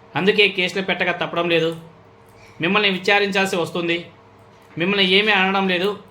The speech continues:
కనీసం ఉదయం నుంచి సాయంత్రం వరకు మిమ్మల్ని పోలీస్ స్టేషన్లో కూర్చోబెడితే మా పై అధికారులు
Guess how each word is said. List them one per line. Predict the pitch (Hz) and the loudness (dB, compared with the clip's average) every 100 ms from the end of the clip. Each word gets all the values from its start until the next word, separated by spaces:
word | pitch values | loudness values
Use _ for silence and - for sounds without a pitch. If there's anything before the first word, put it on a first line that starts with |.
| - 156 | -8 -2
కనీసం | 190 226 220 175 - - - - - | 2 2 0 -6 -10 -20 -20 -20 -12
ఉదయం | 147 185 208 | -4 2 2
నుంచి | 208 214 220 | 0 2 2
సాయంత్రం | 196 185 190 190 | 2 0 0 0
వరకు | 185 196 202 | 0 0 -2
మిమ్మల్ని | 185 190 190 | -2 0 0
పోలీస్ | 185 180 196 190 | -2 -2 -2 -2
స్టేషన్లో | 196 190 190 190 | -4 -2 -2 -2
కూర్చోబెడితే | 175 175 185 170 165 185 175 - - - - - - - 151 | -4 -4 -2 0 0 2 2 0 -16 -20 -20 -20 -20 -14 0
మా | 185 | 2
పై | 185 190 196 | 4 2 2
అధికారులు | 190 185 175 165 196 | 0 0 -2 0 -2